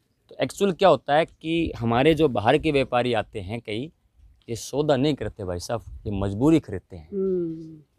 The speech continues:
Speaker 2: ये सही
Speaker 1: अगर
Speaker 2: बात।
Speaker 1: सही मायने में किसान के पास गए, तो इन्होंने हमेशा किसान की मजबूरी खरीदी है, और ट्रेडर लोगों के पास गए हैं, तो इन्होंने सौदा किया है,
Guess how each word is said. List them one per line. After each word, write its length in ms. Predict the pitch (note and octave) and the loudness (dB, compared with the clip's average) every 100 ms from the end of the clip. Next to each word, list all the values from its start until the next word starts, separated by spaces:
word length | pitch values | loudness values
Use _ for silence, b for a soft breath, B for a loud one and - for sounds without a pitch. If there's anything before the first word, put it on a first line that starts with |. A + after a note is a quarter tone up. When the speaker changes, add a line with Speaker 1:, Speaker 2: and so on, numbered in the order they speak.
| F#3 | -14
Speaker 2:
ये 60 | |
सही 80 | E3 | -4
Speaker 1:
अगर 160 | B2+ C#3 | 2 2
Speaker 2:
बात। 80 | - | 2
Speaker 1:
सही 320 | - D3+ G3+ | 4 6 8
मायने 340 | F3+ D#3 E3 | 6 4 4
में 140 | E3+ D#3+ | 2 0
किसान 400 | C#3+ C#3+ C#3+ D#3 | -2 0 0 2
के 100 | D#3 | 0
पास 280 | C#3 C#3+ B2 | 2 0 2
गए, 180 | C#3 | 0
तो 100 | D#3+ | 0
इन्होंने 220 | C3 C3+ C#3 | 0 2 2
हमेशा 340 | B2 C3 D#3 | 0 0 -2
किसान 400 | D3+ B2+ A#2+ B2+ | -4 -4 -2 -2
की 120 | C3+ | 0
मजबूरी 420 | C3+ A#2 A#2 D3+ C#3+ | 0 0 0 0 0
खरीदी 340 | G#2 F2+ G2 | -4 -4 -4
है, 160 | E2 - _ _ _ _ _ - | -4 -8 _ _ _ _ _ -4
और 140 | B2 - | -4 0
ट्रेडर 300 | - E3 G3 | 4 6 8
लोगों 280 | G3 F3+ F#3 | 8 6 6
के 80 | F3+ | 4
पास 280 | E3 E3 C#3+ | 4 2 4
गए 240 | C#3+ D3+ | 4 6
हैं, 300 | D3 B2 F2+ _ - _ _ - C#4 C#4+ | 4 -2 -4 _ -20 _ _ -18 -12 -2
तो 80 | C3+ | 2
इन्होंने 280 | B2+ D3+ | 4 2
सौदा 340 | - C3+ C#3+ D3+ | 2 2 4 4
किया 260 | A2+ A2+ | 4 0
है, 100 | F2+ | 0